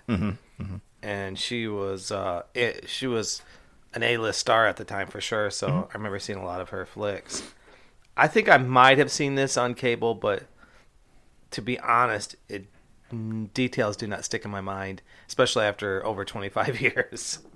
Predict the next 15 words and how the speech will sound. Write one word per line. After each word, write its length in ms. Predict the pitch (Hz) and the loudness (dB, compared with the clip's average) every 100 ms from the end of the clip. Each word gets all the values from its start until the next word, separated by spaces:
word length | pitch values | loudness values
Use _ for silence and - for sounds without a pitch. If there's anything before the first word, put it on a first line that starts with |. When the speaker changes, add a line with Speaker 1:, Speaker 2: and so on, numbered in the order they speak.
| - | 4
Speaker 1:
Right, 340 | 95 90 104 - - | 8 8 6 -2 -14
right. 260 | 73 80 - _ _ - - - | -10 -10 -12 _ _ -20 -20 -2
So, 200 | 120 113 | 2 6
yeah, 260 | 113 117 | 8 8
it's 140 | 123 - | 6 2
just 180 | 127 135 | 0 4
not, 360 | 127 117 - - - - - _ _ - - - - | 4 4 -2 -12 -18 -20 -20 _ _ -20 -20 -20 -4
I 40 | 147 | 2
mean, 120 | 160 | 4
it's 80 | 160 | 8
about 260 | 151 120 | 8 8
cockroaches 800 | - 123 117 135 131 135 135 123 | 8 6 8 6 6 4 2 2
that, 300 | 107 101 113 - _ | 0 0 -2 -8 _
like, 180 | 95 85 - _ | -8 -8 -10 _
mimic 460 | 101 104 117 - | 2 4 4 0